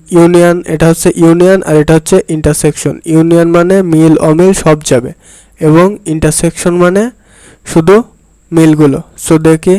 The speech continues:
মিল অমিল কি আর শুধু মিলগুলো কি। So প্রথমে রয়েছে এখানে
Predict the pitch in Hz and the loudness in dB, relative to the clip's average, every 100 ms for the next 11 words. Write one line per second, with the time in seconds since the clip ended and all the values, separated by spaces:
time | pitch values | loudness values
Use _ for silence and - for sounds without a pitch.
0 | 208 175 160 160 156 156 151 185 208 233 | -4 -2 2 2 2 0 0 0 0 -4
1 | 156 156 - 156 180 220 _ _ _ _ | -8 -6 -6 0 0 -2 _ _ _ _
2 | - - _ _ 160 160 151 175 - _ | -20 -20 _ _ -2 0 0 -4 -12 _
3 | 165 160 156 147 - - _ _ _ _ | -2 2 2 0 -8 -18 _ _ _ _
4 | _ _ - - 185 160 180 _ _ _ | _ _ -12 -2 2 0 -2 _ _ _
5 | - 165 - 185 180 180 175 - 156 196 | -2 0 2 2 4 4 2 -2 -2 -4
6 | _ _ _ _ _ _ _ _ _ _ | _ _ _ _ _ _ _ _ _ _
7 | _ - - 160 175 156 | _ -18 -6 -2 -2 -2